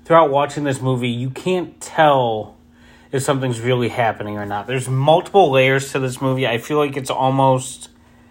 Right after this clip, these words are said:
it's almost Inception-like in its effect, where you don't know,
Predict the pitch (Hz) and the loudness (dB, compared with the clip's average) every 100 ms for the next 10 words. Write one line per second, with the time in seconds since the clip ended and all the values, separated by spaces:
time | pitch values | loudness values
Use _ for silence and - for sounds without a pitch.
0 | _ _ _ _ - 160 170 185 - - | _ _ _ _ 0 2 4 4 0 -4
1 | 151 131 - 143 135 - 143 139 135 135 | -4 -2 2 2 2 0 0 4 4 2
2 | 135 120 - 113 - 131 127 - - 123 | -4 -6 -8 -10 -2 0 0 -4 -8 -6
3 | 117 120 131 120 - 131 135 123 120 113 | -6 -8 -8 -6 0 0 0 -2 -2 -2
4 | 113 | -4